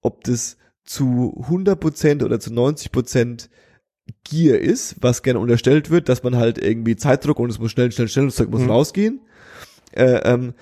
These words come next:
Speaker 1: sondern ich glaube, das ist auch wirklich in der heutigen Welt fast nicht anders machbar.
Speaker 2: Das stimmt
Speaker 1: Also ich
Speaker 2: schon.
Speaker 1: glaub, du kannst
Speaker 2: Ja.
Speaker 1: nicht ein Spiel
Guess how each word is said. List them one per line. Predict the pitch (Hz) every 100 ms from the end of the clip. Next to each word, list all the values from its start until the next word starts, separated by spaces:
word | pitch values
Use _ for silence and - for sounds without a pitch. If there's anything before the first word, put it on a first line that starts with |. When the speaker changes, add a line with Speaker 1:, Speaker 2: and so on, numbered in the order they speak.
| - _
Speaker 1:
sondern | - 143
ich | 131 -
glaube, | 123 156 180
das | 156 143
ist | -
auch | 110 135 - - - _ _ _ _ - -
wirklich | - 139 196 165 160 - - -
in | 120
der | 127
heutigen | 135 175 180 156
Welt | 139 139 135 - _ _ _ _ _ _ _ -
fast | - - 156 -
nicht | 147 -
anders | 139 127 117 120
machbar. | 117 - - - - 139 _ _ _ _ - - -
Speaker 2:
Das | 151
stimmt | - 202
Speaker 1:
Also | 139
ich |
Speaker 2:
schon. | 101
Speaker 1:
glaub, | 160 170
du | 165
kannst | - 190 214
Speaker 2:
Ja. | 135 117
Speaker 1:
nicht | 202 214 - - 170 135
ein | 147
Spiel | - - - 247 196 175 220